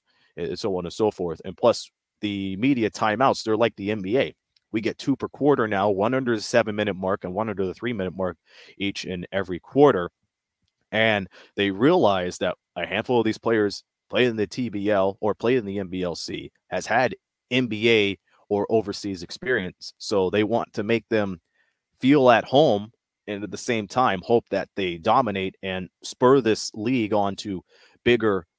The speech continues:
things in the years to come. But in their first year, I've seen nothing but parity and nothing but good things from the league so far. We started at six. Well, who knows? We may be at twenty in a few years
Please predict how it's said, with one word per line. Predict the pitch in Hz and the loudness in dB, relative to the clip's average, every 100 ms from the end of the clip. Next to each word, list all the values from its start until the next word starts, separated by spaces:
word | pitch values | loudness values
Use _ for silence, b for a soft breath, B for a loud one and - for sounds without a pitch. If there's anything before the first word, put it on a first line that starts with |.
| _ | _
things | 135 135 90 82 - _ _ - | 2 2 0 -10 -16 _ _ -10
in | 90 | -8
the | 82 | -4
years | 92 85 | -4 -4
to | - | -10
come. | - 92 - _ | -6 -8 -8 _
But | 90 | -4
in | 120 | 0
their | 135 | 0
first | - 147 151 120 | 2 2 2 2
year, | 127 180 180 _ _ | 2 2 -2 _ _
I've | 98 104 | -4 -4
seen | - 135 127 | -2 -2 -2
nothing | 110 147 170 139 | 0 0 0 0
but | 123 | 0
parity | - 127 131 143 123 | 0 0 0 0 -2
and | 107 104 - 107 | -4 -10 -12 -2
nothing | 120 143 139 | -2 0 -2
but | 117 104 98 | 0 0 2
good | 123 127 - | 2 2 0
things | 135 101 87 - - b b b _ | -2 -2 -8 -12 -16 b b b _
from | 104 107 | 0 0
the | 95 | -2
league | 98 110 95 - _ | 0 0 -2 -8 _
so | - 92 - | -4 -4 -2
far. | 82 80 | -6 -6
We | 98 | -6
started | - - 143 151 143 | 0 6 6 6 4
at | 139 | 2
six. | - 151 190 - - - _ _ | 2 4 2 0 -10 -12 _ _
Well, | 196 | -6
who | 202 240 | -2 2
knows? | 233 180 117 | 4 4 4
We | 139 | 2
may | 147 | 2
be | 160 156 | 4 4
at | 143 | 2
twenty | - 170 170 123 | 2 0 0 0
in | 113 | -2
a | |
few | - 143 | -2 -2
years | 127 127 110 - | 0 0 0 -4